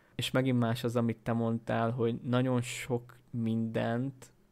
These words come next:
meg lehetett volna másként is sokkal könnyűbben oldani, úgy, hogy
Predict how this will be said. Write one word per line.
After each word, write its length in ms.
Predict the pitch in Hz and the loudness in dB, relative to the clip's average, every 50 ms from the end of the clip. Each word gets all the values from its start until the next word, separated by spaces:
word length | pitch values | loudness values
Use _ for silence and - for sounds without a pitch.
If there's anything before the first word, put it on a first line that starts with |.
| _ _ _ _ _ _ _ _ _ - | _ _ _ _ _ _ _ _ _ -2
meg 220 | 120 120 120 120 117 | 2 2 4 4 4
lehetett 400 | 117 117 123 123 - 117 117 - | 2 2 2 0 -2 -4 -4 -2
volna 560 | 117 113 113 113 113 113 117 117 - - - _ | -2 0 0 2 2 2 0 0 -2 -4 -8 _
másként 840 | 123 120 113 117 117 120 120 - - - - 117 117 117 117 - | -6 -4 -2 0 0 0 -2 -2 -6 -8 -4 -4 -2 -2 -2 -4
is 180 | - 113 - - | -4 -6 -6 -6
sokkal 360 | - - 123 - - 120 123 | -6 -8 -6 -2 -2 -2 -2
könnyűbben 720 | - - 120 117 117 120 - 120 117 120 131 - 113 113 117 | -2 -2 -2 -2 -4 -4 -4 -4 -4 -2 -2 -4 -2 -2 -2
oldani, 640 | 113 113 117 117 117 120 120 120 123 127 127 - - | -2 -2 -2 0 0 0 0 2 0 0 -2 -6 -4
úgy, 340 | - 117 117 117 117 117 - | -2 0 0 0 0 -2 -6
hogy 500 | - - - 120 113 117 117 117 117 | -12 -8 -4 -2 0 0 0 -2 -4